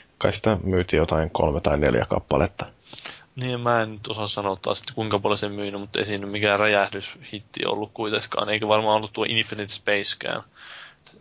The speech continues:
Speaker 2: Ja sitten totta kai vuoden kahdeksan, kaksituhatta yhdeksän satoon kuului myös Bayonetta.
Speaker 1: Mm, joka varsinkin Xboxilla oli ilmeisen rakastettu peli.
Speaker 2: Niin, pleikkariversio oli vähän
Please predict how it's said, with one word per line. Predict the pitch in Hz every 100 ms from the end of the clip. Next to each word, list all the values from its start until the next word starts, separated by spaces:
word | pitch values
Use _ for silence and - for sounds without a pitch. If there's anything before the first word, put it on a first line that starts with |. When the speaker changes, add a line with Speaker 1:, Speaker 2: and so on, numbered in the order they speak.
| -
Speaker 2:
Ja | 107 110
sitten | - 120 - 101 101
totta | 104 107
kai | 107 104
vuoden | 104 104 107
kahdeksan, | 107 107 107 107 - 113
kaksituhatta | - 160 - - 151 147 139 131 123
yhdeksän | 135 127 113 101 - 104 98
satoon | 107 101 104 98
kuului | 107 101 98
myös | 98 98 - 113
Bayonetta. | 104 98 98 - - - _ _ -
Speaker 1:
Mm, | 107 104 104 -
joka | 104 98 101
varsinkin | 98 101 101 95 92
Xboxilla | - - - - 71
oli | 90 85 - _ - - -
ilmeisen | 101 98 80 85 95 92
rakastettu | 95 - - - - 90 -
peli. | 107 85 - _ 151
Speaker 2:
Niin, | 185 165 104 92
pleikkariversio | 131 117 117 104 101 101 - 104
oli | 104 104
vähän | 104 107